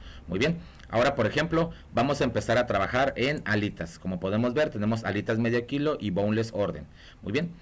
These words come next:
entonces ¿qué es lo que vamos a hacer? Nos vamos a ir a insumos nuevamente. Como podemos ver aquí en la parte de arriba nos dice que estamos trabajando en la categoría de insumos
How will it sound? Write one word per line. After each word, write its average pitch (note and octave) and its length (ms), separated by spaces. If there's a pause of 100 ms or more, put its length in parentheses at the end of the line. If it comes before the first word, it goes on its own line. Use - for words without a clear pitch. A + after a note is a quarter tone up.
(140)
entonces G#2+ 360
¿qué C3+ 100
es C3+ 40
lo C#3 100
que A#2+ 80
vamos A2 240
a A2+ 40
hacer? F3+ 320
Nos G#2 160
vamos A2 340
a G2+ 80
ir G2+ 100
a G2 260
insumos C#3+ 640
nuevamente. A2 520
Como F2+ 220
podemos F#2 300
ver G2+ 120
aquí F#2 200
en F#2 60
la F#2+ 120
parte F#2 240
de F#2 60
arriba G2 240
nos F2+ 160
dice E2+ 180
que E2+ 100
estamos F2 300
trabajando E2+ 340
en F2 40
la E2+ 80
categoría E2 340
de E2+ 80
insumos B2+ 380